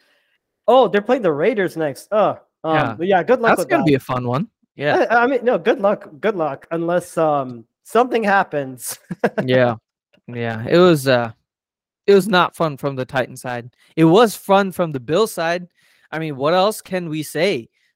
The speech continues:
Speaker 2: The home crowd was going wild. The defense was on fire.
Speaker 1: Bills Mafia, they're, like, I have to admit, like, they're the best fans to, like, watch and have fun with. I mean, I did, I did tell you about, like, um, how I went to Bills Mafia bar in the first game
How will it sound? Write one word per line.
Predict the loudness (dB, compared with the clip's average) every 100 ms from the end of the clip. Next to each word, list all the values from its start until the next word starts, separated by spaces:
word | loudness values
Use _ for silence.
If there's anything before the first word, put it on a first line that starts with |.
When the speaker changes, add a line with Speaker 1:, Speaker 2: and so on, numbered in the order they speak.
| -12
Speaker 2:
The | -2
home | 0 0
crowd | -2 0 0 0
was | -6
going | -2 -2 -2 -8
wild. | -8 0 4 4 4 2 -2 _ _ _
The | -10 -6
defense | -2 0 2 2 0 -4
was | -4
on | -4 -6 -10
fire. | -16 -4 0 2 2 -2 -12 -2
Speaker 1:
Bills | 0 0 -2
Mafia, | -2 -2 -2 -6 -6 -8 _
they're, | -2 2
like, | 4 2 0
I | 2
have | 2 2
to | 0
admit, | 0 -2
like, | -4 -2
they're | -4
the | -2
best | -4 -4
fans | -8 -8 -8 -6
to, | -6
like, | -6 -8
watch | -6 -2 -2 -4
and | -10
have | -12 -12
fun | -10 -10 -10
with. | -12 -14 -10 -4
I | 0
mean, | 2 2 0 -6 _ _ _
I | -2
did, | 2 0 2
I | 0
did | 0 -2
tell | 2 2
you |
about, | 4 2 2
like, | 2 0 0
um, | -2 -2 -6
how | -2 0
I |
went | 0 -2
to | -4
Bills | -4 -4
Mafia | -4 -6 -4 -6
bar | -4 -6
in | -6
the |
first | -10 -12 -8
game | -8